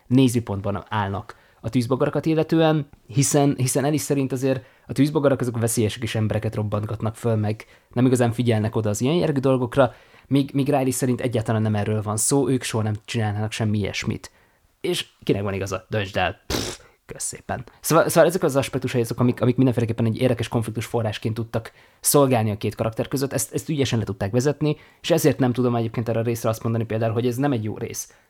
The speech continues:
mert rohadtul az. <laughs> Az az igazság, hogy ez egy rohadtul jó epizód volt, ebből a szempontból is. Hogy volt egy, volt két legjobb barát, akik közé egy nagyon-nagyon érdekes konfliktust tudtak belecsempészni egy olyan világban, ahol nem feltétlenül minden fekete vagy fehér,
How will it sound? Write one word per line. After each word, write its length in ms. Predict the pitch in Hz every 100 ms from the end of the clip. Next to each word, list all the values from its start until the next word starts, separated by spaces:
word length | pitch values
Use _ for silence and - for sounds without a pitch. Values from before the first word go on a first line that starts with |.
| _
mert 400 | - 131 - - -
rohadtul 680 | 156 139 127 123 113 113 -
az. 420 | - 87 - - - - -
<laughs> 280 | - - -
Az 200 | 160 120
az 100 | 113
igazság, 280 | 113 -
hogy 100 | 113
ez 60 | 110
egy 80 | 113
rohadtul 340 | 120 107 110
jó 140 | 107 107
epizód 340 | 120 147 151
volt, 240 | 160 156 - _
ebből 260 | - 143 113
a 40 |
szempontból 480 | 110 107 107 101 107
is. 180 | 101 - - _ _
Hogy 180 | - 127
volt 380 | - 131 196 226
egy, 260 | 151 127 117 - _ _ _ _
volt 220 | 135 196
két 160 | - 175
legjobb 240 | 139 120
barát, 320 | 104 98 107 -
akik 240 | 131 123
közé 220 | 139 127
egy 140 | 135 131
nagyon-nagyon 420 | 170 170 135 120
érdekes 400 | 117 117 110 -
konfliktust 580 | - 120 113 - 110 -
tudtak 420 | 110 - 107 - _ -
belecsempészni 760 | 113 117 - 156 165 156 175 175 _
egy 160 | - 135
olyan 160 | 175 123
világban, 640 | 120 123 123 127 127 127
ahol 520 | - 120 131 127 123 120 _ _ _ _
nem 260 | 151 170 160
feltétlenül 500 | - 156 151 135 123
minden 260 | 123 120 101
fekete 300 | 113 110 98
vagy 180 | 101
fehér, 460 | - 95 - - -